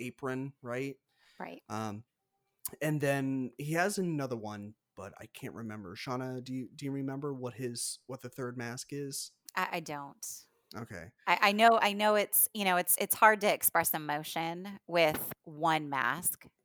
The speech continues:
Speaker 2: right?
Speaker 1: <laughs>
Speaker 2: So I feel
Speaker 1: Right.
Speaker 2: like it makes sense that he would have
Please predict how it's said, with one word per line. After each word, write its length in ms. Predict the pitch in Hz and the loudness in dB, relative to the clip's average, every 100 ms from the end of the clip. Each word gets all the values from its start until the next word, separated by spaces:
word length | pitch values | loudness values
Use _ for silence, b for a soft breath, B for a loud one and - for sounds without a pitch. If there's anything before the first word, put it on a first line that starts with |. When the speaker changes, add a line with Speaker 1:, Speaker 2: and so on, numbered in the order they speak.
| - | -2
Speaker 2:
right? 200 | 160 156 - | 0 0 -6
Speaker 1:
<laughs> 40 | B B B B B - | B B B B B 6
Speaker 2:
So 440 | - 208 185 180 - | 12 12 12 8 8
I 120 | 196 196 | 6 8
feel 80 | 151 | 6
Speaker 1:
Right. 200 | 143 220 | 6 6
Speaker 2:
like 100 | - | 2
it 80 | - | -2
makes 340 | 185 180 - - | 2 2 4 4
sense 460 | 160 156 180 - | 6 4 2 2
that 100 | 156 | 0
he 180 | 165 160 | -4 -6
would 100 | 160 | -4
have 560 | 175 151 151 151 147 | 2 6 6 2 -2